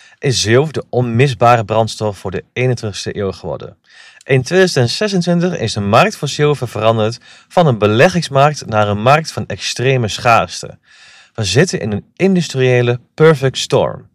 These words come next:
De wereld is in een versnelling gegaan wat betreft de energietransitie en de A I-wedloop. Nou, dan hebben we nog de zonne-energie-explosie.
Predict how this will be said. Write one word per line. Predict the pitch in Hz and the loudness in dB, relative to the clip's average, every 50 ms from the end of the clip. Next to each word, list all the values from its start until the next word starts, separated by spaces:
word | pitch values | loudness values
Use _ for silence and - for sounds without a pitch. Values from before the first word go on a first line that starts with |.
| _ _ _ - - - _ _ - 101 | _ _ _ -20 -20 -20 _ _ -6 -6
De | 98 101 | -4 0
wereld | 104 131 156 185 202 180 170 170 175 - | 2 4 6 6 6 6 4 2 2 0
is | - - - | -6 -10 -8
in | - 110 | -8 -8
een | 104 95 | -8 -8
versnelling | - - 107 - - - 151 160 170 160 | -8 -8 -8 -8 -6 -4 -2 -2 -2 -2
gegaan | - 131 117 123 127 123 123 117 | -4 -6 -4 -2 0 0 0 0
wat | 110 113 110 101 | 0 -4 -6 -8
betreft | 101 - - 101 98 - | -10 -10 -8 -8 -8 -8
de | - - | -10 -10
energietransitie | - 104 104 104 92 95 117 117 - - 104 98 - 107 95 - - 104 101 104 _ _ _ _ _ _ _ | -8 -6 -6 -6 -6 -8 -8 -10 -6 -6 -6 -6 -6 -10 -12 -12 -10 -12 -12 -12 _ _ _ _ _ _ _
en | - 160 160 147 | 0 0 2 2
de | 131 123 - | 2 0 0
A | 98 98 - - | 0 -4 -4 -4
I-wedloop. | 101 98 87 90 85 - 67 62 50 - _ - _ _ _ _ _ _ _ - - - - - _ _ - | -6 -4 -4 -6 -6 -6 -8 -10 -10 -10 _ -20 _ _ _ _ _ _ _ -20 -20 -20 -20 -20 _ _ 0
Nou, | 127 117 - - - 120 113 | 0 0 0 0 -8 -10 -2
dan | - 147 165 | 2 4 4
hebben | 170 151 135 127 | 4 4 2 2
we | 127 | 2
nog | 113 110 - | 0 0 0
de | - 113 113 - | 0 0 0 0
zonne-energie-explosie. | 110 104 95 107 156 196 208 - - 170 165 151 131 151 160 - 139 135 - - 143 139 135 127 120 127 127 135 139 | -2 -4 0 2 2 2 2 2 2 2 2 0 0 -2 -2 -2 -2 -4 -2 0 2 2 2 0 -2 -4 -6 -6 -10